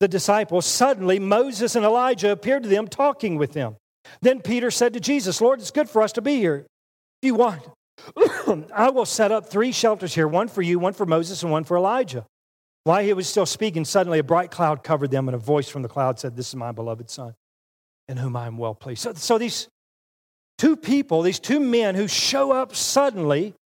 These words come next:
to the disciples, it's possibly, we don't know this for sure, but it's possibly Moses and Elijah. If it wasn't Moses and Elijah, it's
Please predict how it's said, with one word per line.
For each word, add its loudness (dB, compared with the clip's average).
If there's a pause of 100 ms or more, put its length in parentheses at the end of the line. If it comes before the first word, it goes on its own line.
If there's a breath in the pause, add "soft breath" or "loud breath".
(1000)
to 2
the 2
disciples, -2 (460)
it's -18
possibly, 0
we -2
don't 2
know 0
this -4
for -8
sure, -4
but -2
it's -2
possibly -2
Moses -2 (580)
and 0
Elijah. 2
If -2
it 2
wasn't 2
Moses 2
and 0
Elijah, 0 (600 loud breath)
it's 2